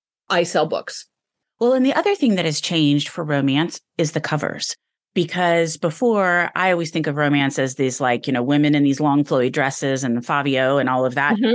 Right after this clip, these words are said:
Speaker 2: And now you have a whole wide range of covers. And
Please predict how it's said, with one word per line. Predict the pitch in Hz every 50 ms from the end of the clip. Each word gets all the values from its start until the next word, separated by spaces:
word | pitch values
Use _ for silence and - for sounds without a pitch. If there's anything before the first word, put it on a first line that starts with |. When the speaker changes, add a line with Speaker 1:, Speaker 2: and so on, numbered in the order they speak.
| 294 370 -
Speaker 2:
And | - 190 175 170 170 175
now | 175 175 202 254 285 269 240
you | 226 208 202 196 202 202
have | 208 202 196 - _ _ -
a | 202
whole | 202 - - 294 302 294 240
wide | 220 220 208 214 202 175
range | 170 170 190 233 254 233 - -
of | 120 - -
covers. | - 113 - - 73 67 71 - - -
And | - - 165 165 165 160